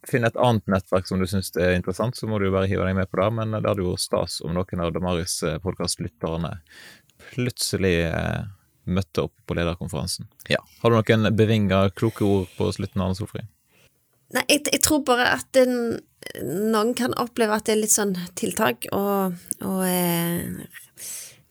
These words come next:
Speaker 2: pakke kofferten og, og reise av gårde. Men, eh, en sånn helg sammen med mennesker som, eh,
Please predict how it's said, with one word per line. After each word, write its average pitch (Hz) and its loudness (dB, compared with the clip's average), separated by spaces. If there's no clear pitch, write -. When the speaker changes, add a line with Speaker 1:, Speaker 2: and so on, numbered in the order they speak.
Speaker 2:
pakke 226 0
kofferten 233 2
og, 190 0
og 196 -10
reise 190 4
av 202 -2
gårde. 214 2
Men, 226 0
eh, 208 0
en 226 0
sånn 247 4
helg 269 6
sammen 226 4
med 208 2
mennesker 196 0
som, 202 2
eh, 180 0